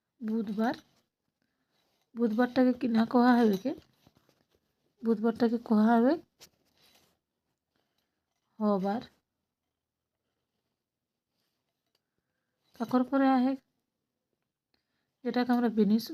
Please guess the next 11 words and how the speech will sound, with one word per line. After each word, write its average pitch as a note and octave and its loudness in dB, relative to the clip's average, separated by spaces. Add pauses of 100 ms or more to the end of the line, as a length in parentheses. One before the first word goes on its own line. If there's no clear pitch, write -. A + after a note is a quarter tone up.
বৃহস্পতিবার G#3+ 0
কইও, G#3 -2 (1300)
সেই A#3+ -4
বৃহস্পতিবারটাকে B3+ 2
কি B3 -4
না A3 0
বার B3 -2
কহা A#3+ -2
হবে? A#3 -2
কুড়মালি। A3 0 (640)
কুড়মালি G#3+ -4